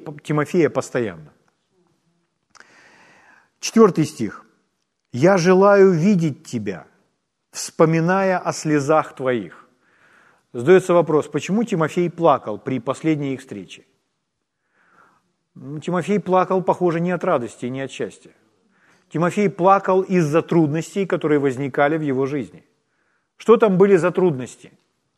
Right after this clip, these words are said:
Читаем дальше. «Я желаю видеть тебя, вспоминая о слезах твоих, дабы мне исполниться радости,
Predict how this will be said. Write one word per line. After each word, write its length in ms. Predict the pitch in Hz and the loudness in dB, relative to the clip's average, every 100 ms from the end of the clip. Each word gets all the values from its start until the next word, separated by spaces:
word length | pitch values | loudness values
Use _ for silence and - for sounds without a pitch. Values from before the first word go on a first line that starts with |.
| - | -20
Читаем 340 | - 156 151 | -4 -4 -2
дальше. 320 | 131 101 - - _ _ _ _ _ _ _ _ _ _ _ _ _ - | -4 -6 -10 -20 _ _ _ _ _ _ _ _ _ _ _ _ _ 0
«Я 160 | 147 | 2
желаю 400 | 175 196 202 190 | 6 6 8 6
видеть 280 | 180 180 175 | 6 2 0
тебя, 260 | - 170 165 | 2 2 2
вспоминая 600 | - - 165 175 160 151 | 0 -2 0 0 0 0
о 40 | |
слезах 420 | 131 143 175 208 | -2 -2 0 -2
твоих, 300 | - 190 170 | 0 0 2
дабы 280 | 139 156 151 | 4 4 4
мне 420 | 151 156 185 214 214 | 0 0 0 -2 -6
исполниться 600 | 151 - 165 165 160 156 | -10 0 2 2 0 -2
радости, 520 | 165 151 107 - - | -2 -4 -6 -12 -20